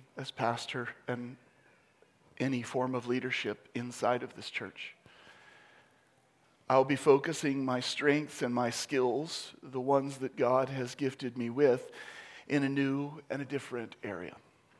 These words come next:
My goal will be what it always has been, though, seeing people grow. But it will be achieved in a way that allows me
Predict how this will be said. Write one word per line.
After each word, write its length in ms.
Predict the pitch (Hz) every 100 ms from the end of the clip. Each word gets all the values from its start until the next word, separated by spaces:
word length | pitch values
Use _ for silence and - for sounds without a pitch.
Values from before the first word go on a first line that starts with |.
| _ _ _ _ _ _ _ _ _ _ - _ _
My 180 | 139 135
goal 340 | 131 135 147
will 160 | 147 147
be 280 | 139 143 147
what 260 | 135 143
it 80 | 147
always 320 | 147 156 160
has 260 | 147 135 123
been, 220 | 113 107
though, 200 | 113 143 - - _ _ _ _ _ _ _ _
seeing 320 | - 139 123
people 300 | 123 120 110
grow. 220 | - 95 - _ _ _ _ _ _ _ _ _ _ - - - - - - - -
But 120 | 123 151
it 40 |
will 120 | 147
be 140 | 151 135
achieved 640 | - - 208 151 156 156
in 80 | 151
a 40 |
way 360 | 135 139 139 147
that 160 | 139
allows 540 | 120 131 127 139 143 139
me 320 | 131 120 117